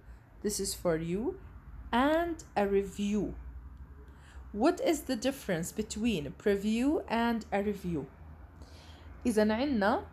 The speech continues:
you will read a review of the T V documentary. أول شيء إحنا رح نقرأ preview، بعدين رح نقرأ review. What do you mean by preview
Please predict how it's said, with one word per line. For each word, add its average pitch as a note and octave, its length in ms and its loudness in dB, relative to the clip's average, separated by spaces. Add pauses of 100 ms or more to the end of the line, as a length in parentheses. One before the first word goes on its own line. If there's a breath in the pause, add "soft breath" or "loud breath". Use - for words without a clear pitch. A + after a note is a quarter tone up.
(120)
you G#3+ 140 2
will G#3 160 6
read G#3+ 360 2
a F3+ 80 2
review F#3+ 600 0
of G3+ 240 2
the F#3+ 80 2
T F#3+ 220 -6
V F#3+ 160 -6
documentary. E3+ 600 -4
أول A3 280 4
شيء - 200 -4
إحنا G3 240 -2
رح F#3 180 -2
نقرأ A3 460 0 (160)
preview، G3+ 680 0 (420 loud breath)
بعدين G3 360 6
رح G3+ 180 0
نقرأ G#3 480 0
review. E3+ 500 0 (360 loud breath)
What F3+ 200 2
do G3+ 80 2
you A3+ 120 4
mean D4 380 4
by A#3+ 440 6 (460)
preview A3+ 920 0